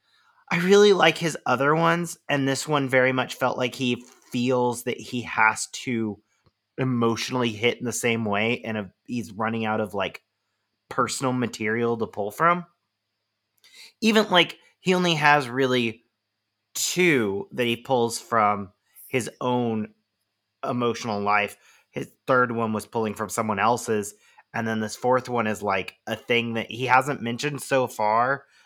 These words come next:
so it feels like it's not that big a deal, but he tries to make it a big deal. Um, you know, but overall, if you like him, it's five bucks on his website.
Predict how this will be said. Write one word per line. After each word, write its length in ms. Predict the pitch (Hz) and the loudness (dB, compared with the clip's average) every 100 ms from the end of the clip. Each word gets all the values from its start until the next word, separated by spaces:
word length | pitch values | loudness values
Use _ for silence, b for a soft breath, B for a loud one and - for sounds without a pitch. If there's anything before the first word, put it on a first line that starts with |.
| _ | _
so 180 | - 135 | -4 -4
it 120 | 113 | -2
feels 260 | 127 120 113 | 0 0 0
like 140 | 110 | -4
it's 180 | 107 95 | -6 -6
not 180 | 95 101 | -6 -6
that 140 | 101 | -8
big 120 | 98 | -6
a 60 | 98 | -6
deal, 300 | 92 101 104 | -4 -4 -4
but 180 | 92 - | -6 -12
he 240 | 87 82 | -12 -12
tries 280 | - 95 92 | -6 -6 -4
to 80 | 87 | -8
make 200 | 85 95 | -10 -8
it 80 | |
a 40 | 104 | -8
big 180 | 110 107 | -8 -6
deal. 280 | 120 117 - b b b b _ | -6 -6 -10 b b b b _
Um, 640 | - 120 120 110 104 101 - _ _ - | 0 2 2 2 0 -4 -10 _ _ -10
you 200 | 156 151 | -4 0
know, 200 | 135 127 131 | 0 0 -4
but 180 | 147 139 | -4 2
overall, 520 | 160 151 139 127 - _ _ _ _ | 4 8 8 8 2 _ _ _ _
if 180 | - 123 | -12 -6
you 120 | 131 | -2
like 240 | 117 113 110 | 2 2 2
him, 320 | 117 110 110 | 0 0 -2
it's 140 | - - | -8 -2
five 260 | 117 107 | 2 2
bucks 220 | 104 107 - | 2 -4 -2
on 120 | 104 | -4
his 100 | 98 | -2
website. 480 | 98 95 110 104 | -4 -2 2 2